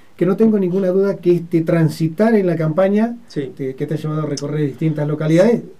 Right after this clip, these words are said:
Speaker 2: Exactamente.
Speaker 1: muchas inquietudes de estas te le hizo, te le
Speaker 2: Sí,
Speaker 1: hizo llegar
Speaker 2: sí,
Speaker 1: al pueblo,
Speaker 2: sí,
Speaker 1: la
Speaker 2: de,
Speaker 1: gente,
Speaker 2: de
Speaker 1: ¿no es
Speaker 2: hecho,
Speaker 1: cierto?
Speaker 2: bueno,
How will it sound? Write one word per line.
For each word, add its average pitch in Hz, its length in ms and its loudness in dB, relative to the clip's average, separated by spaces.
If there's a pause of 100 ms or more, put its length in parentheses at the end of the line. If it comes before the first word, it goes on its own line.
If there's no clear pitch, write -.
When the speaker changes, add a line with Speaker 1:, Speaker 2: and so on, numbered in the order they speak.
(160)
Speaker 2:
Exactamente. 196 380 4
Speaker 1:
muchas 196 120 4
inquietudes 180 580 4
de 175 80 4
estas 185 200 -2
te 151 100 -4
le 135 80 -4
hizo, 156 140 -6
te 147 80 -2
le 151 80 -12
Speaker 2:
Sí, 165 120 -2
Speaker 1:
hizo 160 260 4
llegar 143 40 -2
Speaker 2:
sí, 190 260 2
Speaker 1:
al - 20 0
pueblo, 208 200 2
Speaker 2:
sí, 226 140 -2
Speaker 1:
la 196 100 -2
Speaker 2:
de, 156 120 -6
Speaker 1:
gente, 165 220 0
Speaker 2:
de 262 60 -2
Speaker 1:
¿no 208 40 -4
es - 80 -4
Speaker 2:
hecho, 240 60 4
Speaker 1:
cierto? 170 220 2 (360)
Speaker 2:
bueno, 180 160 2